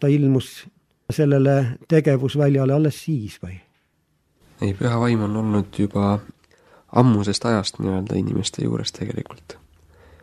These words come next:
Speaker 2: Piiblist on mitmed kirjakohad viitavad sellele ja, ja samas on ka see, et, eh,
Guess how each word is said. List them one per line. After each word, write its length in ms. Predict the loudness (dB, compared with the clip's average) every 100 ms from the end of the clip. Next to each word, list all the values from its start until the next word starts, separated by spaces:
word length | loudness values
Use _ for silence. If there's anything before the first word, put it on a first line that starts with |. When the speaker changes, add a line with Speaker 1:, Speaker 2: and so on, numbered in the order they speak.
| _ _ 2
Speaker 2:
Piiblist 340 | 2 0 -2
on 80 | -2
mitmed 260 | 0 -4 0
kirjakohad 760 | 2 2 2 -2 -2 _ -16 -16 -4
viitavad 360 | -2 -2 -4 -4
sellele 440 | -6 -4 -2 -2
ja, 80 | -4 -6 -18 _ _ _ _ _ _ _ _ -16 -10
ja 120 | -4 0
samas 300 | 4 2 2
on 140 | 2 2
ka 140 | 0 -2
see, 220 | -2 -2 -2
et, 200 | -6 -6 -2
eh, 260 | -2 -4